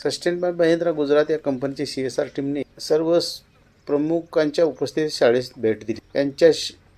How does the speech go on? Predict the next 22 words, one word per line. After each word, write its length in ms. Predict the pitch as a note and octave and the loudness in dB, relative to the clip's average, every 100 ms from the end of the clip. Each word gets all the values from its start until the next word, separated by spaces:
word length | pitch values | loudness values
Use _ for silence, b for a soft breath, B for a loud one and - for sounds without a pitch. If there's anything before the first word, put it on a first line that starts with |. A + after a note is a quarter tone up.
| _ _ _ _ - | _ _ _ _ 0
यावेळी 420 | D3+ D#3+ D#3 E3 | 4 4 4 2
शाळेच्या 440 | D#3+ D3+ D3 D3+ D#3+ | 6 6 6 6 4
वतीने 580 | C#3+ D3 D3+ D3+ D#3+ - | 4 2 0 0 -4 -6
स्वागत 420 | - C3 C#3+ D3+ | 2 4 4 0
व 80 | D3 | 0
सत्कार 420 | C3 - - C3 | -2 -2 0 0
करण्यात 360 | C#3 A2 A#2 A2 | 2 0 0 0
आला. 240 | G2+ G2+ - - | 0 -2 -6 -12
शाळेत 360 | - C3+ D3+ D#3 | 2 4 4 0
विद्यार्थ्यांसाठी 800 | C3+ A#2+ C3+ B2+ D3 C#3+ C3+ D3 | -10 -2 -2 0 0 0 -2 -6
शैक्षणिक 520 | - B2 - C3 C#3 | -2 -4 -4 -8 -8
साहित्य 520 | - B2+ B2+ - D2 - _ b b b b b - | -2 -2 -2 -4 -4 -4 _ b b b b b 0
वाटप 320 | B2 - C3 | 2 4 2
करण्यात 300 | C#3 A#2+ A#2+ | 2 2 4
आले. 220 | A2+ G#2+ - _ - | 2 0 -6 _ -6
विद्यार्थ्यांना 500 | B2+ C3 C#3+ D3+ D3+ | -4 0 0 0 0
शैक्षणिक 500 | D3 C#3+ A#2+ D3+ D#3 - | 2 0 0 -4 -4 -6
प्रेरणा 280 | C#3 C3 C#3 | -4 0 0
देण्यासाठी 500 | C3+ C3+ C3+ C#3 C#3 - | 0 0 -2 -2 -6 0
कॉम्पिटिशन 540 | C#3+ B2+ D#3 D3 - | 0 2 0 0 -4
घेण्यात 300 | D3+ B2+ B2 | 0 0 2
आले. 200 | A#2 G2 | 0 0